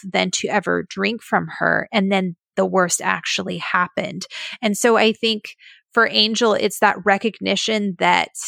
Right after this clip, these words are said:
he can't actually control himself, that there, that Angelus might be closer to the surface than he realized. Because the thing is, is that, yeah, the temptation was ridiculous. Yeah, he was in a weakened state. Yeah, Buffy punched him.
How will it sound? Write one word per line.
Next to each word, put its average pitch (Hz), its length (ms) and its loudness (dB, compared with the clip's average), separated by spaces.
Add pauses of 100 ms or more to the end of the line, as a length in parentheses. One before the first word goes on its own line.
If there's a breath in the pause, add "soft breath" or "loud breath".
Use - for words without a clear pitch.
(600)
he 208 1080 0
can't 202 280 -4
actually - 300 -2
control 160 420 -6
himself, 151 600 -6
that 180 220 0
there, 185 640 4
that 196 220 -2
Angelus 190 420 0
might 185 300 0
be 214 100 -2
closer 175 340 -4
to 160 100 -6
the 165 100 -6
surface 160 580 -4
than 165 200 -2
he 160 260 -8
realized. 156 680 -4 (240 loud breath)
Because 240 240 -2
the 269 80 2
thing 294 220 2
is, 269 120 -2
is 220 80 -10
that, 185 220 4 (200)
yeah, 208 320 2
the 190 100 -2
temptation 240 580 0
was 180 160 -6
ridiculous. 160 460 -4 (140)
Yeah, 190 200 4
he 214 160 -4
was 208 180 0
in 185 60 -2
a 185 40 -2
weakened 165 280 -6
state. 147 260 -6
Yeah, 175 160 2
Buffy 190 300 0
punched - 440 -6
him. 156 260 -2